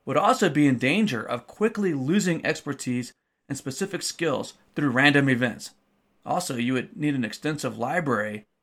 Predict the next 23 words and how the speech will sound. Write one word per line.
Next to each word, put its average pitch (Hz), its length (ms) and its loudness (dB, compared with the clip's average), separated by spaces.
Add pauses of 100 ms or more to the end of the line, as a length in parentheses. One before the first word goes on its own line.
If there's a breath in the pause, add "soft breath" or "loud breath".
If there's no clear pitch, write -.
(220)
of 123 140 -4
know-how 143 380 4
would 110 140 -2
be 113 140 -2
needed. 113 380 -2 (540)
Better 156 280 8
have 143 200 2
a 120 80 2
university, 135 640 2
YouTube, 147 440 2
and 110 140 0
Google 147 300 2
on 107 120 0
that 104 160 -2
ship, - 320 -6 (360)
because 123 160 -6
as 165 220 2
you 226 80 0
get - 220 -2
further 190 340 2
from 165 260 2
the 151 120 2
Earth, 170 360 -2